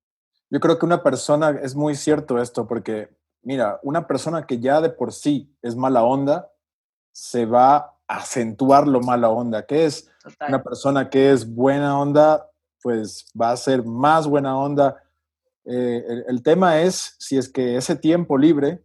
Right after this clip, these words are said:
Speaker 1: que tú tienes lo vas a utilizar realmente para un viaje de introspec-, introspección o no.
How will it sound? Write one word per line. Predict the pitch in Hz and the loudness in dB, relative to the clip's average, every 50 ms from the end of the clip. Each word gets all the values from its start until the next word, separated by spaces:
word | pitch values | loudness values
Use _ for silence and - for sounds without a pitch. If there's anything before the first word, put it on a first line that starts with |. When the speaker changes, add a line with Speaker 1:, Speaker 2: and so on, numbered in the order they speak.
| _ _ _ | _ _ _
Speaker 1:
que | - 127 | -12 -10
tú | 123 - 143 135 | -8 -8 -8 -4
tienes | 131 147 147 147 151 160 151 | 0 0 0 0 0 -2 0
lo | 143 127 | 0 2
vas | 120 131 127 143 | 2 0 -2 -2
a | |
utilizar | 151 143 147 131 123 107 - - 151 185 202 | -4 -4 -4 -4 -4 -4 -2 0 2 2 2
realmente | 202 160 135 127 123 123 135 139 139 147 139 | 2 0 0 0 -2 -4 -6 -4 -4 -4 -4
para | - 123 123 | -2 -4 -2
un | 123 123 | -2 -2
viaje | 120 123 123 117 131 127 | -2 -2 -2 -2 -2 -2
de | 127 123 | -2 -2
introspec-, | 117 - 123 113 107 - - 113 101 _ _ - | -4 -6 -12 -12 -12 -12 -14 -16 -16 _ _ -14
introspección | - 117 113 113 - - 117 104 - - - 90 _ - - - 135 127 131 143 139 - | -12 -12 -12 -12 -12 -14 -16 -16 -16 -20 -20 -20 _ -14 -8 -6 -6 -6 -6 -10 -12 -12
o | - 101 | -14 -10
no. | 107 120 135 123 - _ | -8 -8 -8 -8 -10 _